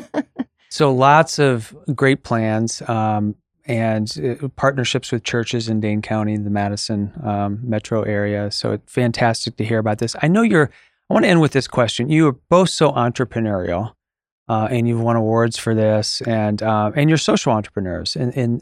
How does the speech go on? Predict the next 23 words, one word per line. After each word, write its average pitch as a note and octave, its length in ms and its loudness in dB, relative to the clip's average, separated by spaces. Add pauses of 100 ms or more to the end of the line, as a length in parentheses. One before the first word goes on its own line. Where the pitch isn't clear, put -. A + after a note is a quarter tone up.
in A#2 160 -2
the G#2+ 80 -2
best - 560 -2
sense A#2+ 320 -4
of G#2+ 120 -4
the G2+ 80 -2
term. F2+ 440 -4 (560)
Um, C3 320 0
what F#3 260 2
advice G3+ 360 2
would E3+ 100 2
you D#3 80 2
give C#3+ 340 2
to C3+ 120 0
those C3 420 4
who, B2+ 500 0
um, A2 280 -2
wanna A#2+ 400 0
see C3+ 180 -2
change, A#2 540 -2
wanna A2+ 220 0
affect A#2 320 -4
change? G2 500 -4